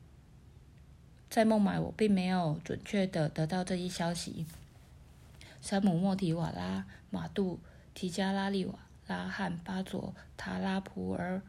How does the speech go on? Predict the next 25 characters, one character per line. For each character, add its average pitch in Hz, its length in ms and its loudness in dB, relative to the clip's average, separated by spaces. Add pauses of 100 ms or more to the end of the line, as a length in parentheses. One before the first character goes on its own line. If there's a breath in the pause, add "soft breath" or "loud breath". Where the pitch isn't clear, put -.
瓦 170 180 -6
拉 180 220 -6
在 196 180 0
凌 185 180 0
晨 180 200 0
三 185 180 2
点 185 180 2
半 190 280 0
到 180 200 0
四 175 240 -2
点 165 220 0
左 165 280 -6
右 180 220 2 (480 loud breath)
来 170 140 2
到 196 160 4
我 170 140 2
住 196 200 2
的 160 140 0
铁 156 160 -4
路 180 180 0
宾 170 240 0
馆， - 260 -6 (180)
告 214 160 2
诉 226 220 4
我 160 200 2